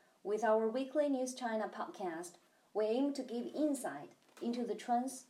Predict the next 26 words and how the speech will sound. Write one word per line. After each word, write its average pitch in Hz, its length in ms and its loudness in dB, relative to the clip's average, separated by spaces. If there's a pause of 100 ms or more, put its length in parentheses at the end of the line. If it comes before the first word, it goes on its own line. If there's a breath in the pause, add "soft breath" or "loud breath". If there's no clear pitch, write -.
and 226 160 -2
happenings 233 680 -4 (100)
in 196 120 -6
modern 208 340 0
China 208 500 -2 (380 soft breath)
through 208 220 4
a 214 40 -2
historical 220 580 2
lens. 151 420 -4 (1200 soft breath)
Today, 269 540 8 (240)
we 220 140 4
continue 220 520 0
to 220 80 -4
discuss 180 680 0 (1200 soft breath)
early 330 320 6
China 226 540 0
and 185 200 2
West 170 480 0
exchanges. - 1000 -4 (3000 soft breath)
As 240 180 6
we 220 140 0
explained 240 640 0
in 175 280 -4
our 202 240 0
previous 214 640 -2
podcast, - 840 -6